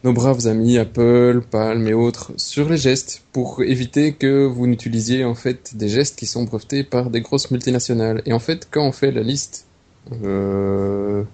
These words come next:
qui vient d'I O neuf, donc elle ne vient pas de lui, mais il, il nous a traduit le, le document.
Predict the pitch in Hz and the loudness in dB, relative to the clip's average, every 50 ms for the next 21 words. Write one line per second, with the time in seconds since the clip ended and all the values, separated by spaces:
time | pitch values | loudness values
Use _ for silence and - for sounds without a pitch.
0 | - _ _ - - 104 107 107 107 107 110 110 107 107 104 101 92 - - - | -14 _ _ -14 -6 0 2 4 4 4 4 2 4 4 2 2 0 -4 -6 -4
1 | 104 98 - 107 107 110 104 113 110 104 113 113 117 120 117 110 107 104 104 107 | -4 -2 0 2 2 2 2 2 2 2 2 2 4 4 2 4 4 2 2 0
2 | - - - 113 - - 117 117 117 110 113 104 - - 113 110 113 110 113 110 | 0 0 0 0 0 2 2 0 2 2 0 0 0 -2 -2 -2 -2 -2 0 0
3 | 104 110 107 107 104 110 - - 151 190 202 | 0 0 0 -2 -2 -2 -2 -2 -2 -2 -2